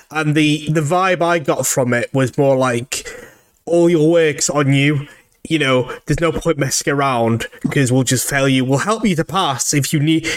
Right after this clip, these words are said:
if you want it. But, you know, if you fail, it's on you." But in, in sixth form or in school, and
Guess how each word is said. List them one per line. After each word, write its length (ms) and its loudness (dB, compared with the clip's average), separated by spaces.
if 200 -4
you 80 0
want 180 0
it. 280 -2
But, 520 -4
you 80 0
know, 380 2
if 120 -2
you 80 2
fail, 360 0
it's 180 -2
on 100 0
you." 140 2
But 140 -2
in, 320 2
in 140 -4
sixth 360 -2
form 360 2
or 200 4
in 60 -2
school, 500 2
and 280 -2